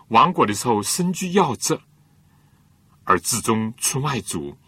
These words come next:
丧失使徒的身份，以至于生命吗？古今中外的事例太多了。耶稣为什么生在马槽，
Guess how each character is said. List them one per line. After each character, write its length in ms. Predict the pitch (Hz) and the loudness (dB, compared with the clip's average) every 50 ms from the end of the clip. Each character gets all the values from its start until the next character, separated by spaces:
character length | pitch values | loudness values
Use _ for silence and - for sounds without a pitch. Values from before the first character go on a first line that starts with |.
| _ - - _ - - - - | _ -20 -20 _ -20 -20 -16 -6
丧 300 | - - - 185 160 127 | -4 2 4 6 6 6
失 160 | 101 - - | 4 0 0
使 220 | 120 - - 107 90 | 0 0 0 -2 -2
徒 180 | - - 101 | -4 -2 -2
的 80 | 92 98 | 0 0
身 260 | - - - 143 147 | 0 0 0 -2 0
份， 300 | 139 - 151 123 98 85 - - - - - | 0 0 0 0 0 -2 -6 -12 -20 -8 -4
以 140 | 110 104 90 | -4 -2 -2
至 140 | - - | -2 -4
于 40 | 101 | -4
生 280 | - - - 147 131 139 | -2 0 0 0 0 0
命 160 | 143 139 110 | -2 -6 -6
吗？ 200 | 95 98 92 - _ _ _ _ _ _ _ _ _ _ _ _ _ _ _ _ _ _ _ _ _ _ _ _ _ _ _ _ | -8 -10 -12 -14 _ _ _ _ _ _ _ _ _ _ _ _ _ _ _ _ _ _ _ _ _ _ _ _ _ _ _ _
古 180 | - - 95 87 | -8 -6 -6 -4
今 180 | - - 98 98 | -4 -4 -6 -4
中 180 | - 123 117 | -4 -4 -4
外 140 | 117 110 98 | -2 -4 -4
的 60 | 85 | -2
事 260 | 87 - - - 110 | -2 -2 -2 -2 -4
例 160 | 87 85 82 78 | -4 -4 -6 -6
太 260 | - - - 87 78 | -8 -6 -4 -4 -4
多 220 | 76 - 82 76 73 | -4 -6 -8 -8 -8
了。 100 | 78 - _ _ _ _ _ _ _ _ _ _ _ _ _ _ _ _ - - _ - | -10 -16 _ _ _ _ _ _ _ _ _ _ _ _ _ _ _ _ -20 -20 _ 0
耶 140 | 104 113 | 4 4
稣 200 | 123 - - 202 185 | 4 4 2 -2 -2
为 140 | 185 214 180 | -2 -2 -2
什 160 | - - 85 | -2 -4 -8
么 80 | 76 | -10
生 240 | 85 - - 117 107 | -8 -6 -6 -6 -6
在 140 | 107 110 98 | -6 -8 -8
马 220 | 80 87 73 69 | -8 -8 -10 -10
槽， 420 | - - - - 69 76 90 - | -10 -8 -6 -6 -6 -8 -10 -14